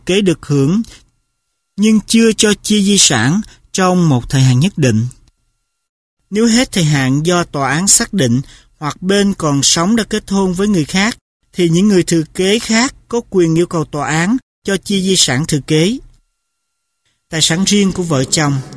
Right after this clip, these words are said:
Vợ chồng có quyền có tài sản riêng. Tài sản riêng của vợ chồng gồm tài sản mà mỗi người có trước khi kết hôn.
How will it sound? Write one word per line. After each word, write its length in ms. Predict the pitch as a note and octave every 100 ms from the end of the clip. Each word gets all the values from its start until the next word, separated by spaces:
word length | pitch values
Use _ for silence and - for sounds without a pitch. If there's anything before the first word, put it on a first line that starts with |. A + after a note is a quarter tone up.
| - - - - - - - - _ - _ _ _ - _ -
Vợ 120 | D#3+
chồng 260 | - D#3+ D3
có 100 | G#3 -
quyền 260 | E3+ D#3+ D3+
có 60 |
tài 160 | E3 D3+
sản 220 | - E3
riêng. 300 | F3+ G3+ F#3+ E3+ - _ _
Tài 140 | - E3
sản 200 | F3 G3
riêng 260 | G#3 G#3
của 80 | F#3+
vợ 180 | E3+ D3
chồng 360 | - D#3+ D3+ D3+
gồm 220 | D3+ D3
tài 160 | C#3+
sản 320 | C3+ - C3+ G3+
mà 80 |
mỗi 220 | D3+ C3 E3+
người 200 | F3 C#3
có 360 | - D#3 F#3
trước 200 | - A3+
khi 120 | G#3+
kết 220 | F#3+ G#3 -
hôn. 280 | G3+ F#3